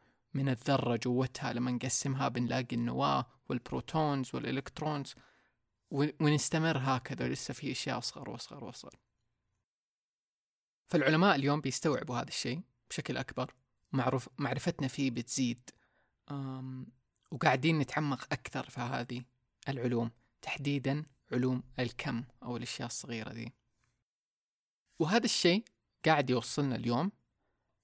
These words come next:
إنه نعرف عن شيء نسميه المجال، وإنه كل شيء متصل بكل شيء.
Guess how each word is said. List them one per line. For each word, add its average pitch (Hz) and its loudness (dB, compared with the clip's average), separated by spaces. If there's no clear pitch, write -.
إنه 135 4
نعرف 147 2
عن 131 0
شيء 165 0
نسميه 151 0
المجال، 127 4
وإنه 135 0
كل 190 2
شيء 151 2
متصل 139 0
بكل 143 0
شيء. - -4